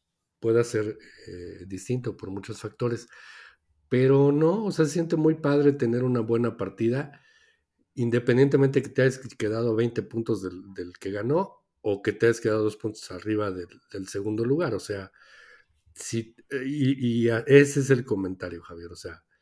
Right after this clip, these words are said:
cuando terminamos el juego, "¿Qué onda, güey? ¿Qué te pareció?". "Ah, no, pues está chingón, pero la pendejé por aquí, ¿no? Debí haber hecho esto, creo que me faltó meterle más énfasis de este lado,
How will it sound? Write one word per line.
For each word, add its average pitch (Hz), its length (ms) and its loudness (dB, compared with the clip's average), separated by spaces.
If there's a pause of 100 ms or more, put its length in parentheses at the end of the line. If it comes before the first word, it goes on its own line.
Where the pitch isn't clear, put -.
(280)
cuando 123 360 2
terminamos 139 420 2
el 113 100 -6
juego, 208 460 -2 (1160)
"¿Qué 143 100 6
onda, 139 200 6
güey? 117 160 4
¿Qué 131 100 0
te 123 100 0
pareció?". 107 600 -4
"Ah, 139 340 -10
no, 131 260 -4
pues 101 160 -8
está 123 180 -6
chingón, 113 520 -6
pero 104 380 -8 (120)
la 107 340 -6
pendejé 110 380 -2
por 113 180 -4
aquí, 104 220 -6
¿no? 104 240 -12 (540)
Debí 117 300 4
haber 127 220 4
hecho 123 340 2
esto, 113 420 -4
creo 127 220 0
que 139 120 4
me 123 140 2
faltó 113 440 -2
meterle 110 440 -2
más 110 240 -6
énfasis 107 440 -6
de 101 60 -10
este 98 220 -14
lado, 101 380 -6